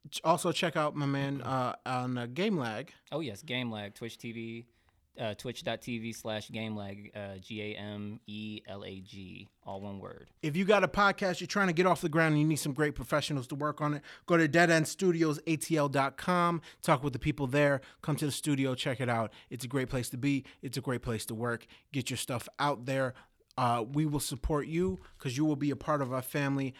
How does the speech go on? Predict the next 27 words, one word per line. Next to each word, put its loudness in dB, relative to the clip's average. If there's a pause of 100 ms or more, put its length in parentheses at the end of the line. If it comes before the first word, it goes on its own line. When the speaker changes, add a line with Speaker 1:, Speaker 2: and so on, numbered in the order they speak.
(120)
Speaker 1:
as 2
with, -4
like, -2
Cheesy 0
Controller -4
Gaming -4 (260)
and -4
Is -4
the -4
Mic -4
Still -6
On -8 (220)
and -4
all -2
those -6
other -4
shows. -8 (180)
We -4
love 0
you 0
very 0
much. -2 (320)
Shout 8
out 12
to 10
Stan 12
Lee. 10